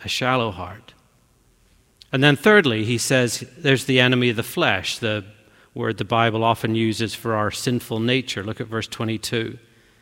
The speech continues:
"As for what was sown among thorns, this is the one who hears the word,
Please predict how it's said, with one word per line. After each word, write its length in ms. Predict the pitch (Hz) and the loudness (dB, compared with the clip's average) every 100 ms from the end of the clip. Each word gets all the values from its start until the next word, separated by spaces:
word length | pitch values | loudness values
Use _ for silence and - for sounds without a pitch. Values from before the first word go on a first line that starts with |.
| _ _ _ _ _ _ - | _ _ _ _ _ _ -12
"As 120 | 120 | -4
for 140 | - 165 | 4 8
what 160 | 170 165 | 8 8
was 120 | 156 | 6
sown 280 | 185 170 165 | 8 8 8
among 240 | 156 156 | 6 4
thorns, 440 | - 127 120 131 | 2 2 2 2
this 200 | 143 143 | 0 0
is 80 | 156 | 0
the 100 | 170 | 2
one 300 | 139 139 139 | 4 4 4
who 140 | 135 135 | 4 2
hears 420 | 117 151 170 - | 4 6 6 4
the 100 | 170 | 0
word, 460 | 135 110 110 117 | 2 0 0 -4